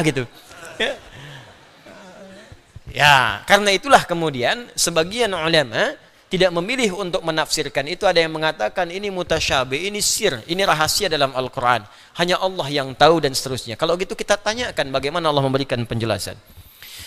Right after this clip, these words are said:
Kisahnya dimulai dari kebiasaan masyarakat jahiliyah, yang dari kebiasaan ini dikenal dengan keistimewaan mereka. Sampai hari ini, nggak ada yang menandingi keistimewaan ini.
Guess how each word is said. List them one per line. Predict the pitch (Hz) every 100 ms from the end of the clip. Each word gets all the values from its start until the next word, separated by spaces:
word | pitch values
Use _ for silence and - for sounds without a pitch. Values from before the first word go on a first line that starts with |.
| -
Kisahnya | - 185 226 190 175 147
dimulai | 135 131 110 95 120 139 - - - -
dari | 151 160
kebiasaan | - 151 143 147 - 170 156
masyarakat | 139 127 156 156 143
jahiliyah, | 123 123 113 120 117 98 104 - _ _ _ _ _ _ - -
yang | 151 143
dari | 180 226
kebiasaan | 175 151 135 131 131 123 135
ini | 170 190
dikenal | - 151 156
dengan | 135 127
keistimewaan | 131 131 - 123 120 120 117 110
mereka. | 104 - 87 -
Sampai | 185 196 175 160
hari | 143 143 123
ini, | 147 254 - _ _
nggak | - 135 139
ada | 160
yang | 156
menandingi | 143 139 135 135 147 123 110
keistimewaan | 123 113 123 113 107 98
ini. | 101